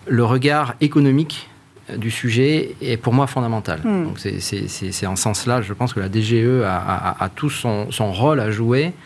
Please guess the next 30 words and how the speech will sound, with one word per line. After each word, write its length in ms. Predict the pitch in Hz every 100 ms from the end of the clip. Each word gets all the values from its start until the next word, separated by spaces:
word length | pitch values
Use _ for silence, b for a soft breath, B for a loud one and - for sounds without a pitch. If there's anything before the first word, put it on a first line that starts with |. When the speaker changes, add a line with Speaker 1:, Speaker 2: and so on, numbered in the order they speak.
| B B B B -
Speaker 1:
dans 180 | 120 135
cette 240 | 123 113
évolution 460 | 147 156 143 123 127
du 80 | 117
spatial 500 | - 110 - 135 156
qui 120 | 131
n'est 140 | 117
plus, 460 | 113 - 139 151 151
euh, 380 | 113 107 101 101
réservée 600 | - 110 127 135 127 135 131
à 80 |
des, 140 | 104 104 - 110
des 160 | 98 101
applications 560 | 107 110 120 110 127 117
uniquement 480 | 104 101 120 120
d'exploration 960 | 110 113 - 123 110 110 - 120 120 123
Speaker 2:
Mhm. 120 | 180 -
Speaker 1:
et 120 | 117
de 100 | 110
pure 280 | - 156 135
souveraineté, 580 | 123 107 104 98 165 196 B B B B -
mais 60 |
qui 120 | 104
finalement 520 | 120 - 156 131 143 165
devient 260 | 120 120
un 140 | 135 117
terrain 340 | - 147 127
de 80 | 120
jeu 160 | 123
commercial 580 | 135 113 104 95 131 151